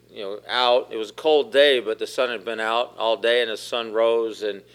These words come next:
was directly over, those clouds disappeared,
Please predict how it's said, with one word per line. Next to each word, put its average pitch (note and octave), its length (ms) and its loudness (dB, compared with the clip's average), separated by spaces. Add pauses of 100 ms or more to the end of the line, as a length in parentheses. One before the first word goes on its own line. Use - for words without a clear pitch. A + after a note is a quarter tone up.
(340)
was G#2 200 -4
directly A#2 460 -2
over, A2+ 480 0 (240)
those A2+ 220 -4
clouds C#3 500 -2
disappeared, A2 720 -8